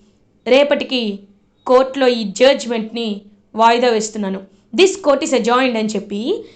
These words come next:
ఇంకక్కడి నుండి జడ్జి అయితే వెళ్ళిపోతారు. అలా భూమి కృష్ణప్రసాద్ వైపు చూస్తూ, "మావయ్య,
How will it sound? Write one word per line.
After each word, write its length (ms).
ఇంకక్కడి 440
నుండి 160
జడ్జి 340
అయితే 160
వెళ్ళిపోతారు. 640
అలా 240
భూమి 720
కృష్ణప్రసాద్ 580
వైపు 280
చూస్తూ, 500
"మావయ్య, 460